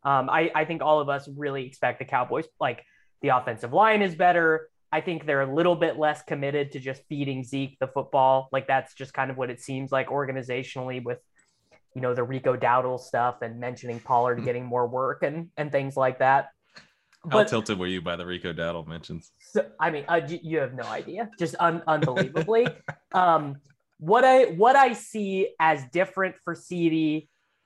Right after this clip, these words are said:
Speaker 1: Allen Robinson, 'cause, 'cause I think that the next tier is Keenan Allen, Terry McLaurin, CeeDee Lamb, and Allen Robinson.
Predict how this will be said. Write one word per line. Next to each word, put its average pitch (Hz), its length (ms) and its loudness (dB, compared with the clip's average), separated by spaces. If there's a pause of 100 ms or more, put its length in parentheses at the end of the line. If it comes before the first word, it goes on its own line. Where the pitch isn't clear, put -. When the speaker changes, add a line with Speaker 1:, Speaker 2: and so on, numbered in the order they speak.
(100)
Speaker 1:
Allen 160 260 2
Robinson, 147 420 2
'cause, 175 240 2
'cause 175 160 -4
I 170 120 2
think 180 220 -6
that 156 220 0
the 151 100 -4
next 175 400 -4
tier 143 540 -4
is 131 520 -4
Keenan 147 320 -2
Allen, 135 260 2
Terry 135 240 -2
McLaurin, 127 600 -4
CeeDee 139 320 -4
Lamb, 131 240 0
and 127 80 -2
Allen 123 180 0
Robinson. 170 560 -2